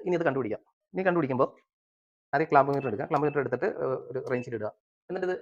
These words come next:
ലൈറ്റ് നമ്മൾ കത്തിച്ച് വെച്ചിട്ട് നമ്മൾ ആ ടെസ്റ്റ് ലാമ്പിന്റെ ഒരു ലീഡ് നമ്മൾ ഫേസ്, ഫേസ് ലൈനകത്തോട്ട് ഇങ്ങനെ കണക്ട് ചെയ്തിട്ട് ഈ ഓരോ ഫേസ് വയറിലും, ആ, സോറി, ഓരോ ന്യൂട്രൽ വയറിലും ഇങ്ങനെ കണക്ട് ചെയ്ത് നോക്കിയാൽ മതി. അവിടെ ഏതിലാണ് കറന്റ് കൂടുതൽ എടുക്കുന്നത് എന്നുള്ളത് അറിയാൻ പറ്റും. പെട്ടെന്ന് ആ വയർ ട്രേസ് ചെയ്യാൻ വേണ്ടിയിട്ടുണ്ടോ നമ്മൾ ഈ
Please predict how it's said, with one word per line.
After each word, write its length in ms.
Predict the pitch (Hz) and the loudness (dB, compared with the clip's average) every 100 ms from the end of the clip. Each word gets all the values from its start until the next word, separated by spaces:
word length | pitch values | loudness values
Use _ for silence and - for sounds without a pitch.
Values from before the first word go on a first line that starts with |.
| - | -4
ലൈറ്റ് 140 | 156 165 | -2 0
നമ്മൾ 120 | 156 | 0
കത്തിച്ച് 200 | 143 143 | -2 -2
വെച്ചിട്ട് 220 | - 131 240 - _ _ _ _ | -4 -4 -4 -8 _ _ _ _
നമ്മൾ 140 | - 143 151 | -8 -6 -4
ആ 20 | 147 139 - - - 135 123 | -4 -6 -10 -20 -20 -16 -12
ടെസ്റ്റ് 160 | 123 | -4
ലാമ്പിന്റെ 220 | 139 143 | -2 0
ഒരു 80 | 131 | -2
ലീഡ് 120 | 120 127 | -2 -2
നമ്മൾ 140 | 120 117 | -4 -6
ഫേസ്, 200 | 104 117 113 | -8 -10 -12
ഫേസ് 140 | 107 | -10
ലൈനകത്തോട്ട് 340 | 117 120 117 120 | -6 -6 -6 -8
ഇങ്ങനെ 140 | 113 | -10
കണക്ട് 160 | 104 - | -12 -6
ചെയ്തിട്ട് 220 | 110 - 247 _ _ _ _ | -6 -4 -10 _ _ _ _
ഈ 40 | 208 175 | -2 2
ഓരോ 120 | 160 165 | 2 2
ഫേസ് 200 | 135 139 135 123 | 0 0 -4 -4
വയറിലും, 280 | 113 113 123 | -4 -4 -10
ആ, 40 | - 131 | -6 -6
സോറി, 140 | 139 120 127 | -2 -4 -2
ഓരോ 100 | 143 131 | -4 -2
ന്യൂട്രൽ 200 | 127 127 | -4 -4
വയറിലും 240 | 104 110 113 | -4 -6 -8
ഇങ്ങനെ 140 | 113 117 | -10 -8
കണക്ട് 180 | 110 | -6
ചെയ്ത് 120 | 120 113 | -4 -6
നോക്കിയാൽ 200 | 98 98 | -4 -6
മതി. 60 | - _ _ _ _ _ _ _ - | -8 _ _ _ _ _ _ _ -6
അവിടെ 140 | 127 127 | -4 -2
ഏതിലാണ് 360 | 127 160 147 110 123 | 0 2 2 0 -2
കറന്റ് 220 | 127 113 117 | -2 -2 -4
കൂടുതൽ 180 | 107 104 | -4 -4
എടുക്കുന്നത് 240 | 101 101 | -6 -8
എന്നുള്ളത് 200 | 101 95 | -12 -12
അറിയാൻ 160 | - 90 | -14 -18
പറ്റും. 160 | _ _ _ - | _ _ _ 0
പെട്ടെന്ന് 340 | 165 233 226 | 10 12 12
ആ 20 | 202 | 12
വയർ 140 | 180 175 | 10 8
ട്രേസ് 160 | 175 165 | 8 8
ചെയ്യാൻ 140 | 170 160 | 6 6
വേണ്ടിയിട്ടുണ്ടോ 340 | 156 147 135 131 | 4 4 4 6
നമ്മൾ 120 | 143 | 6
ഈ 20 | 147 | 6